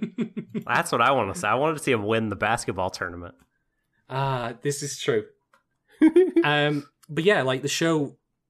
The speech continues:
Speaker 1: the show has definitely done that, and I'm super glad it has.
Speaker 2: I totally agree. I'm glad you brought this up. I really am, because this could have happened, um, right? I mean, it could have been, "Well,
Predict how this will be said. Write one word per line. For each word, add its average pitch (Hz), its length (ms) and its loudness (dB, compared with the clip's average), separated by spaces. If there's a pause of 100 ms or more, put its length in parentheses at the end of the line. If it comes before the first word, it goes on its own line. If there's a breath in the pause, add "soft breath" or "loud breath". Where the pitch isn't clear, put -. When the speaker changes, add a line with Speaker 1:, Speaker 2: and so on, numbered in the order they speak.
(180)
Speaker 1:
the - 80 -8
show 170 180 0
has 147 140 0
definitely 139 340 -2
done 120 240 -6
that, 104 160 -6
and 110 100 -12
I'm 107 140 -8
super 131 300 -4
glad 107 240 -6
it - 120 -14
has. - 120 -20
Speaker 2:
I 123 80 6
totally 117 480 0
agree. 101 280 -2
I'm 113 180 0
glad 120 260 2
you 107 80 -4
brought 98 240 0
this 95 180 -4
up. 85 320 -10 (260)
I 104 120 -2
really 101 400 -2
am, 87 260 -10 (160)
because 87 680 -10 (640 soft breath)
this 135 240 0
could 160 320 0
have 127 180 -2
happened, 90 600 -4 (460)
um, 90 580 -8 (760)
right? 120 360 -2 (140)
I 104 120 -2
mean, 101 180 -4
it 104 240 -6
could 113 240 -2
have 95 160 -8
been, 95 460 -6
"Well, 110 400 -4